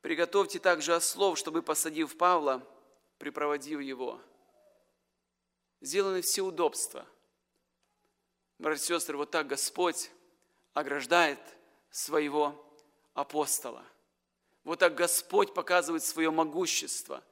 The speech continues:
Вот так Господь посмеялся над умыслом этих религиозных фанатиков, которых уби-, хотели убить апостола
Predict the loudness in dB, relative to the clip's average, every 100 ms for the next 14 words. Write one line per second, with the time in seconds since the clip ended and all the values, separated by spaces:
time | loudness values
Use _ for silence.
0 | _ _ -8 0 0 0 0 2 2 2
1 | 4 4 2 -6 -10 -8 -2 2 2 2
2 | 6 8 8 6 0 -2 -4 -6 -8 -4
3 | 0 0 0 -2 -4 -6 -14 -4 -2 -2
4 | -4 -4 0 2 2 0 -4 0 2 2
5 | 2 -2 -2 -4 -20 _ _ _ _ _
6 | -6 -4 -4 -6 0 -2 -2 -4 -4 -4
7 | -6 -4 -4 -4 -10 _ _ _ -8 -4
8 | -2 -2 0 0 0